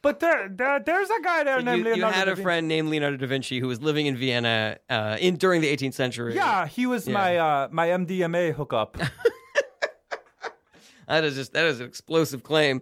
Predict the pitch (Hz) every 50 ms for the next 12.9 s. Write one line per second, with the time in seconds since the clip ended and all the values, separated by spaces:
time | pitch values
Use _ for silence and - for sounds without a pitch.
0 | - - - _ _ - 226 214 269 285 233 - 214 208 180 - 185 180 175 170
1 | 160 - - - 170 170 165 214 233 220 202 190 190 180 160 170 156 - 170 143
2 | 147 - 180 220 - 196 - - 151 147 143 - 160 147 123 139 135 131 135 131
3 | 123 175 202 262 247 156 123 113 - - 127 120 117 113 - 113 107 104 110 -
4 | - - - - - - _ - 180 - 339 427 - - 226 247 247 240 220 277
5 | 285 208 160 180 190 190 190 - 226 220 - 262 240 240 254 254 277 269 - 285
6 | 285 277 269 254 240 - 208 220 220 226 233 240 208 226 185 175 156 190 220 254
7 | 240 - - - 143 135 123 120 113 107 165 165 160 160 160 160 156 - - 196
8 | 208 196 170 165 160 160 - - 185 185 170 - 175 165 - 110 107 - - _
9 | _ _ _ _ _ _ _ _ - - - - - 208 208 208 240 240 254 254
10 | 277 254 170 139 135 147 175 208 226 196 156 131 202 214 220 220 196 151 - -
11 | - - - 151 139 175 220 226 240 254 262 247 240 226 220 214 170 175 175 185
12 | 180 185 185 202 208 226 247 233 - - 285 294 294 294 330 339 359 349